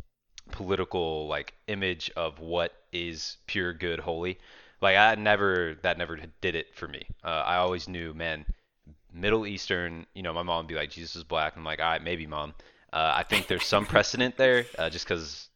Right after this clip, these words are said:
Speaker 2: Yeah.
Speaker 1: Israel is very mixed up all the way back
Speaker 2: Sounds
Speaker 1: to
Speaker 2: like your mom
Speaker 1: Ephraim
Speaker 2: was into some
Speaker 1: Manasseh.
Speaker 2: James Cone. Uh,
Speaker 1: Yeah, yeah,
Speaker 2: <laughs>
Speaker 1: yeah. But, uh, yeah, dude, I never got, I never got too bothered by it.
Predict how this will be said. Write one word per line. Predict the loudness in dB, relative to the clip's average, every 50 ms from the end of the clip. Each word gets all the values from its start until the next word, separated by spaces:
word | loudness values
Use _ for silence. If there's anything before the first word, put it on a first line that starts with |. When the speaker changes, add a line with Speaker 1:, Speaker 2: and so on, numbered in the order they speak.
| _ _ -14
Speaker 2:
Yeah. | -10
Speaker 1:
Israel | -8 -8 -6 -4 -4 -2 2 2 4 4 4
is | 2 -2
very | -2 0 2 2 2 0
mixed | -2 -4 -4 -2 2 2
up | 2 2 2 -2 _ -6
all | -2 0 0 0
the | 0
way | -2 -2
back | 0 2 2 2 0
Speaker 2:
Sounds | 0 -2 -2 0
Speaker 1:
to | 0
Speaker 2:
like | 0 0
your | 2 4
mom | 4 6 6
Speaker 1:
Ephraim | 4
Speaker 2:
was | 2 0 0
into | 0 0 0
some | 0 0 0
Speaker 1:
Manasseh. | 0 0
Speaker 2:
James | 0 0 -2 -4 -6
Cone. | -8 -6 -6 -4 -4 -4 -6 -8 -10 -16 -20 _ _ _ _ -14
Uh, | -12 -10 -8 -8 -6 0 6
Speaker 1:
Yeah, | 10 12 12 12 12 12 10 4 0 -2 -6 -8 -8 -12 -14 -16 -16 -14 -4
yeah, | 2 4 4 4 4 2 -2 -4 -2 -2 -2 -2
Speaker 2:
<laughs> | -4 -4 -4 -6 -8 -6
Speaker 1:
yeah. | -2 2 2 2 2 0 -4 _ _ _ 2 8
But, | 10 10 12
uh, | 12 10 10 8 6 6 4 4
yeah, | 6 8 8 6
dude, | 6 2 2 2
I | 4 4
never | 4 2 2 2
got, | 6 6 8 8 6 4 2 -4 -6 -2
I | 0 2
never | 4 4 4 4 4
got | 6 8 8 10 8 8 4 0 -8
too | -6 -4 -4 -4 0
bothered | 4 4 4 4 4 0 -4
by | -4 -4 -4
it. | -4 -6 -10